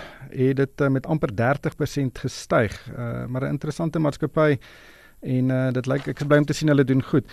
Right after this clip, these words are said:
Dan Investec, die bank, eh, hulle het resultate, ehm, aangekondig.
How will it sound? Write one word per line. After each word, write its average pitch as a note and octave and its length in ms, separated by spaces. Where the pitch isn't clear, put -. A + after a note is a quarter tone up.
Dan A#3 720
Investec, G#3 720
die F3+ 100
bank, F#3+ 420
eh, E3 440
hulle G3 240
het - 40
resultate, G#3+ 1040
ehm, D#3+ 240
aangekondig. F#3+ 920